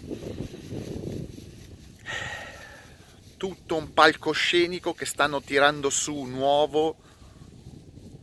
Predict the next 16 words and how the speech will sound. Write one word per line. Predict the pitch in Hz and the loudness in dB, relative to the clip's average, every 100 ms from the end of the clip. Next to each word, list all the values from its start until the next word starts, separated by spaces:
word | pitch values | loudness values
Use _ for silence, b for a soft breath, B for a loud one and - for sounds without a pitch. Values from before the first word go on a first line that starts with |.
| - - - | -20 -18 -8
che | - | 2
lascerà | 127 131 147 139 | 6 6 4 2
ben | 135 - 160 151 165 | 0 0 0 0 0
poco, | 151 151 156 - 160 - | 6 6 6 0 -4 -4
ben | - 156 156 - | -2 -2 -2 -2
poco | 156 151 160 - 170 175 - B B B B B B B B - | 4 6 4 0 -2 -2 -10 B B B B B B B B -18
di, | - - 117 117 117 113 110 107 104 98 95 98 | -18 -14 -10 -8 -6 -6 -6 -6 -6 -6 -8 -10
di | 104 | -12
disponibile | 117 - - 139 147 156 160 | -8 -6 0 0 0 2 8
agli | 127 117 | 8 8
appassionati. | 110 98 - 120 104 85 69 - - - | 0 -2 -4 -2 0 0 -2 -10 -20 -14
Per | - 147 | 2 2
fortuna, | - 160 - 196 208 | 2 -4 -4 -2 0
ripeto, | 127 156 - | 0 -4 -6
che | - | -4
esistono | 117 135 170 - 104 92 - _ | -4 -2 -2 -2 -6 -8 -16 _